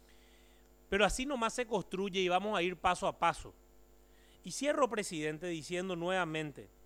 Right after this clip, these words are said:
ojalá el Senado, porque el Senado es el que tiene la facultad constitucional para las cuestiones de ascenso y demás de las Fuerzas Armadas y Policía, se ponga duro y exija la presentación de reformas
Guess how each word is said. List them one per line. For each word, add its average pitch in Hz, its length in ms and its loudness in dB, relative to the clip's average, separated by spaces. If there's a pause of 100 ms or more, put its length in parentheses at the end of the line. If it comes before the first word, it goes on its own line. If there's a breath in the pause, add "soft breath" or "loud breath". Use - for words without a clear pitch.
(960)
ojalá 190 380 2
el 254 100 -2
Senado, 202 580 2
porque 180 180 -4
el 175 40 -6
Senado 180 300 0
es 214 60 2
el 214 40 -4
que 208 80 -4
tiene 185 220 -4
la 202 100 0
facultad 185 400 -2
constitucional 180 760 -4
para 190 120 -2
las 190 140 0
cuestiones 175 400 -6
de 190 80 -2
ascenso 175 460 -4
y 190 80 -4
demás 160 280 -2
de 180 60 -4
las 175 160 -4
Fuerzas 170 320 -4
Armadas 160 380 0
y 175 40 -6
Policía, 160 640 -6 (380 soft breath)
se - 180 -2
ponga 233 360 4
duro 220 280 2
y 226 80 2
exija 214 560 0
la 170 160 2
presentación 180 680 -6
de 190 80 -2
reformas 196 720 2